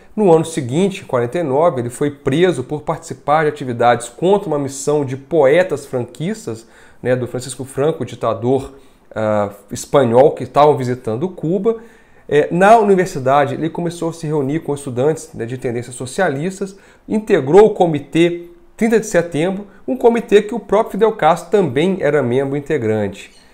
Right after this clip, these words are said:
E, a partir de mil novecentos e cinquenta e um, ele começa a publicar uma série de poemas na revista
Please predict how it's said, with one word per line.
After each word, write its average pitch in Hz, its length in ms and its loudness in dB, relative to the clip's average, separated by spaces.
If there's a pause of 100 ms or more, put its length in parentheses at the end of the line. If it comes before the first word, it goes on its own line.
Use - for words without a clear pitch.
(160)
E, 196 200 0
a 202 100 4
partir 190 460 2
de 185 80 -2
mil 180 80 0
novecentos 170 240 -4
e - 20 -18
cinquenta 143 260 -2
e 180 120 0
um, 190 180 -4 (220)
ele 156 160 -4
começa 175 500 2
a 165 40 -4
publicar 143 380 -2
uma 131 160 0
série 170 360 0
de 170 80 -6
poemas 143 520 -2
na 123 60 -6
revista 120 560 -4